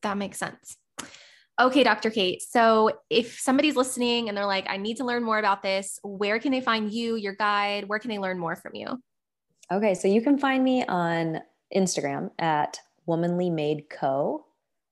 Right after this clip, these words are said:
Speaker 2: It's only Womanly Made Co because Womanly Made was taken. <laughs> So there really is no meaning to the co.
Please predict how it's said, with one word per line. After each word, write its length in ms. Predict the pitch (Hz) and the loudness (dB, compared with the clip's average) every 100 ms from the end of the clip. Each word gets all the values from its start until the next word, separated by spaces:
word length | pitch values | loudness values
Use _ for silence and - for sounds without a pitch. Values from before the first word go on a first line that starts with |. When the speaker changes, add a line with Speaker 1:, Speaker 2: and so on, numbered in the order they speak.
| _ _ - | _ _ -12
Speaker 2:
It's 120 | 160 | -4
only 220 | 175 190 | 0 0
Womanly 300 | 180 175 175 | 2 0 0
Made 240 | 165 151 - | 0 -2 -2
Co 200 | 151 156 | -2 0
because 420 | 156 160 147 160 | -2 -2 -4 -4
Womanly 300 | 143 151 147 | -6 -4 -6
Made 200 | 139 143 | -6 -8
was 120 | 143 | -8
taken. 520 | - 135 151 170 214 | -6 -6 -2 -2 -2
<laughs> 120 | 220 | -2
So 300 | - 226 - 269 | 0 0 2 2
there 240 | 233 254 | 2 4
really 260 | 240 233 240 | 4 6 6
is 100 | 220 | 4
no 160 | 185 180 | 4 2
meaning 300 | 170 156 160 | 0 -2 -4
to 80 | 160 | -4
the 100 | 170 | -2
co. 260 | 160 151 | 0 -2